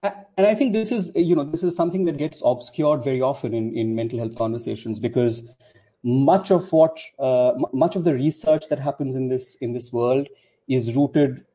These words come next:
very specifically in, in Western contexts. Um, we recently published a piece by, um, uh,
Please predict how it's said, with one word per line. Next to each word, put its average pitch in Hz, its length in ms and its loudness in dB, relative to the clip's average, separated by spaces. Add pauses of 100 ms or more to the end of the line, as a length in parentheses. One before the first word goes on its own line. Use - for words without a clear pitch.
(160)
very 135 240 4
specifically 143 720 0
in, 127 220 -2
in 120 300 -2
Western 151 380 4
contexts. 147 720 -2 (460)
Um, 120 520 4
we 127 200 -2
recently 143 360 0
published 131 380 2
a 135 60 -8
piece 131 320 -6
by, 120 400 4
um, 120 500 2
uh, 113 300 0